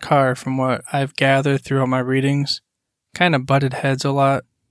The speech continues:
even though it wasn't probably a personal level. It was more of a, "I don't quite understand what you're saying, man, and I think we should go this way, and I don't care what you wanna do." And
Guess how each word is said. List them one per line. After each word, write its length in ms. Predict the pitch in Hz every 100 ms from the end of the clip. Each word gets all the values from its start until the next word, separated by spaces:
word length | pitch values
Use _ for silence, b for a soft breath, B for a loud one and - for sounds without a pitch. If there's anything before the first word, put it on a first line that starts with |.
| _
even 320 | 156 143 139
though 160 | 135 131
it 80 | 117
wasn't 360 | 135 127 123
probably 380 | - 139 131 131
a 60 | 120
personal 440 | - 147 160 143
level. 380 | 143 143 147 139
It 100 | 151
was 180 | 135 135
more 240 | 131 131
of 140 | 127
a, 240 | 131 131 - _ _ _
"I 60 | 147
don't 280 | 165 202 226
quite 360 | 226 208 185 _ _
understand 600 | 214 208 190 - 190 214
what 160 | 214 208
you're 100 | 196
saying, 440 | - 254 233 196
man, 420 | 180 196 202 208 160
and 240 | 131 135 _ _ _
I 120 | 156
think 240 | 156 202 208
we 80 |
should 160 | 196 190
go 160 | 185 185
this 260 | 202 -
way, 300 | 151 139 127
and 300 | 127 135 135 b b b _ _
I 100 | -
don't 180 | 208 214
care 220 | - 208
what 200 | 196 190
you 100 | 196
wanna 220 | 185 190 170
do." 320 | 180 180 147
And 160 | 131